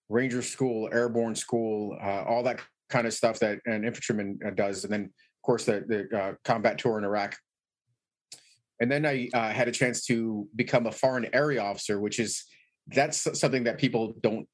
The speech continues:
you know, has, doesn't come across in movies. I, I became, uh, a diplomat, a, uh, foreign service officer for the Army, and I picked up another language. I spoke,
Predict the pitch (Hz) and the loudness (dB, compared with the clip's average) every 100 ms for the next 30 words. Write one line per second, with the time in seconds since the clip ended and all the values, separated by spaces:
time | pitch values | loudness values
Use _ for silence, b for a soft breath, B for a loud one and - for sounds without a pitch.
0 | - 123 101 120 113 107 - 120 110 123 | -8 -4 0 0 0 -2 0 2 2 0
1 | 113 120 107 - 104 107 95 87 113 107 | 2 2 2 2 0 0 -2 0 0 0
2 | - b b b b _ 107 113 - 147 | -8 b b b b _ -2 0 2 4
3 | 147 139 131 - 104 104 101 - 120 110 | 4 0 -2 0 0 0 -2 0 2 2
4 | 110 104 - 147 143 123 110 104 101 - | -2 -6 2 2 4 0 2 0 -4 -4
5 | 107 104 104 104 101 101 98 135 135 123 | 0 0 0 -2 -2 -2 -2 0 0 0
6 | - 131 120 117 110 - 113 107 107 117 | 2 2 2 2 0 0 -2 0 0 2
7 | 117 110 98 95 95 _ _ - 110 107 | 0 0 -2 -4 -6 _ _ -2 0 2
8 | 107 104 104 104 - 131 131 123 120 113 | 0 0 0 0 0 2 4 4 2 4
9 | 110 120 120 110 - 113 107 | 2 0 2 0 2 0 0